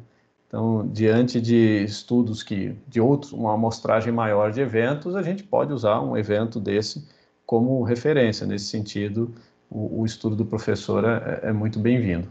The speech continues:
Com relação a gente estender as previsões mais pra frente, é, de fato, os modelos que a gente usa,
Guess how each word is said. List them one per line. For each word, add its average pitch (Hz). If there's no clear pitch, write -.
Com 180
relação 165
a 127
gente 131
estender 127
as 151
previsões 113
mais 110
pra -
frente, 135
é, 110
de 113
fato, 147
os 131
modelos 127
que 113
a -
gente 117
usa, 127